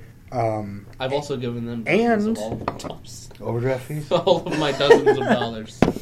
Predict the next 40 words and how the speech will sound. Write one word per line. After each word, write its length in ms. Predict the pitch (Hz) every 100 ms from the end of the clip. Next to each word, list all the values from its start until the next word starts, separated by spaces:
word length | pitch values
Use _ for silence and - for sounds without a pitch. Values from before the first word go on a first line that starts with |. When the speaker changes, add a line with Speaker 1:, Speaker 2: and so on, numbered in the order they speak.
| -
Speaker 1:
And 540 | 160 175 156 147 175 175 - - - - -
manager 760 | 156 160 165 160 151 151 160 - -
Clint 240 | 170 151
Hurdle, 420 | 131 165 139 98 - -
I 160 | 123 123
think, 400 | - 127 127 - - -
has 200 | 127 117
been 300 | 127 120 120
mismanaging 760 | 123 123 135 127 123 120 123
players 420 | 123 143 139 117 -
the 100 | 117
last 340 | 127 113 -
few 140 | - 120
years. 380 | 113 113 107 - - -
Um, 440 | 120 113 107 104
Speaker 2:
I 40 | 339
don't. 180 | 392 -
I, 300 | 180 - 160
I 40 |
disagree 420 | 160 165 139 123 113
with 180 | 98 104
that. 200 | 90 98
I 120 | 143
think 260 | 170 -
Huntington, 680 | - 143 151 156 - 151 160 - -
obviously, 760 | 127 135 127 127 131 123 120
uh, 80 | 117
with 200 | 120 120
these 240 | 120 113 - -
last 340 | 120 113 -
moves, 340 | 107 107 107 110
has 100 | 101
been, 320 | 101 95 95 -
these 120 | 143 143
have 120 | 127
not 160 | 113
been 160 | 113 104
good 200 | 107 104 -
moves. 380 | 123 123 120 - -
Like, 220 | 120